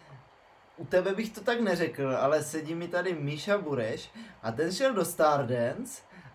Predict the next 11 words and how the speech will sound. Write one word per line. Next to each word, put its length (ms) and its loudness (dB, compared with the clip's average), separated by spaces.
a 560 4
jako 320 0
byl 160 6
ve 100 2
Stardance, 800 2
klasicky 520 0
jako 240 0
celou 260 -2
svoji 220 -2
taneční, 540 -4
eh, 20 0